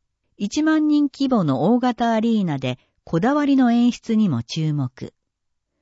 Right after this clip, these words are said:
申し込み、三月六日木曜までに、サンロッカーズ渋谷特設ホームページで。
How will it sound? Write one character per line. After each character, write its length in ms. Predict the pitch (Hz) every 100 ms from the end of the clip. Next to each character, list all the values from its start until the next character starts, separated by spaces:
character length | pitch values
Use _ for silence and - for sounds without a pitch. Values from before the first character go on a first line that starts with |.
| _ _
申 200 | 214 254
し 100 | - -
込 120 | 226
み、 280 | 202 185 - _ _ _ _
三 280 | - 294 302
月 240 | 247 - 175
六 220 | 185 190
日 260 | 175 170 -
木 340 | 156 - 277
曜 240 | 277 269
ま 160 | 190 156
で 100 | 127
に、 220 | 117 117 - _ _
サ 200 | - 277
ン 120 | 302
ロ 120 | 311 311
ッ 40 | _
カ 200 | 214 175
ー 40 | 139
ズ 120 | 135
渋 360 | - 185 202
谷 200 | 185 165 -
特 240 | 165 156
設 300 | - 294 277
ホ 220 | 240 254 240
ー 20 |
ム 160 | 226
ペ 220 | 220 214 143
ー 40 |
ジ 160 | -
で。 140 | 113